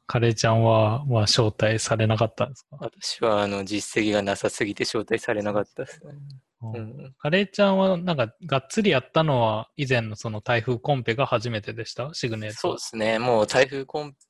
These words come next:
Speaker 2: ペだけしかやってないみたいな感じですね。
Speaker 1: うん。はい。
Speaker 2: あの、まあ、あと一回ぐらい投げたやつありますけど、
Speaker 1: うん。
Speaker 2: うん、ほとんど台風コンペだけなんで。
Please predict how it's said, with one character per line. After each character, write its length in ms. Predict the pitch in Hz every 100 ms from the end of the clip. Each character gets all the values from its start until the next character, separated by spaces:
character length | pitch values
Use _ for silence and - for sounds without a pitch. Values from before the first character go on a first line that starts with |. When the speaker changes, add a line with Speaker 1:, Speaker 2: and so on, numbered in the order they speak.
| _
Speaker 2:
ペ 260 | - 110 101
だ 160 | 104 110
け 220 | 151 143
し 80 | -
か 80 |
や 60 | 110
っ 40 |
て 140 | - -
な 100 | 113
い 40 |
み 120 | 107
た 120 | 104 117
い 60 |
な 100 | 107
感 180 | 101 104
じ 120 | 101
で 100 | 104
す 140 | 135 127
ね。 300 | 117 110 - -
Speaker 1:
う 40 |
ん。 20 |
は 80 | 123
い。 60 | 117
Speaker 2:
あ 60 |
の、 80 | 107
ま 320 | 135 135 107 -
あ、 60 | 160
あ 60 |
と 340 | - 113 104 _ _ _
一 160 | 143 -
回 180 | 139 131
ぐ 60 |
ら 80 | 123
い 80 | 104
投 120 | 117
げ 100 | 123
た 100 | 120
や 80 | 104
つ 100 | -
あ 60 | 104
り 60 |
ま 120 | 104 107
す 100 | -
け 140 | 113
ど、 240 | 117 135 156
Speaker 1:
う 60 |
ん。 400 | 135 123 117 120 _ _ _
Speaker 2:
う 100 | 120
ん、 200 | 107 104 110
ほ 140 | 117
と 140 | 131
ん 60 | 117
ど 80 | 101
台 180 | 113 104
風 120 | 110
コ 140 | 170
ン 40 | 110
ペ 140 | 131
だ 100 | 113
け 120 | 113
な 120 | 104
ん 60 | 104 123
で。 140 | 139